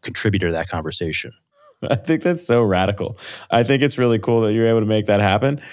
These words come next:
Speaker 2: When you think about trying to measure, you know, you have this direct to consumer where people are coming to your website. You have people that are doing the Samsung experience for direct to consumer. How is your organization and how are you measuring all the effectiveness of this?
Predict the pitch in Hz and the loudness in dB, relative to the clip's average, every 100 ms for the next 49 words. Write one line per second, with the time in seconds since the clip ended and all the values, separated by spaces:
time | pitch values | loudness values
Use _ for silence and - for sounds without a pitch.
0 | - - - 139 180 190 196 226 247 233 | -18 -4 0 2 4 2 2 2 2 2
1 | 156 175 156 156 139 123 113 120 120 117 | 2 2 2 0 0 2 2 2 2 2
2 | 113 110 107 131 135 127 131 143 139 143 | 4 4 2 2 4 4 4 4 4 2
3 | 127 131 127 127 117 120 123 113 110 110 | 2 2 2 0 -4 -2 0 0 2 2
4 | 117 113 113 104 107 101 104 98 95 92 | 2 2 2 2 0 0 0 2 0 0
5 | - 95 95 90 - - - 123 135 127 | 0 2 2 -2 -8 -20 -4 2 4 4
6 | 123 - 160 160 151 131 123 123 107 127 | 2 0 0 4 4 4 4 2 0 0
7 | 127 120 113 110 - 120 120 117 117 110 | 0 0 0 -2 0 0 0 0 -2 -2
8 | 101 110 104 98 101 104 98 - 98 - | -2 -2 -2 -2 -2 0 0 -4 -6 -2
9 | 101 98 95 - - - 208 269 208 180 | -2 -2 -4 -10 -16 -2 2 2 2 2
10 | 180 156 139 139 143 147 123 127 147 135 | 4 4 4 2 2 2 2 2 2 2
11 | 131 127 113 113 117 123 107 101 101 98 | 2 2 4 2 2 2 2 2 2 2
12 | 92 104 95 90 80 - 64 - - - | 2 0 0 -6 -6 -6 -8 -10 -14 -14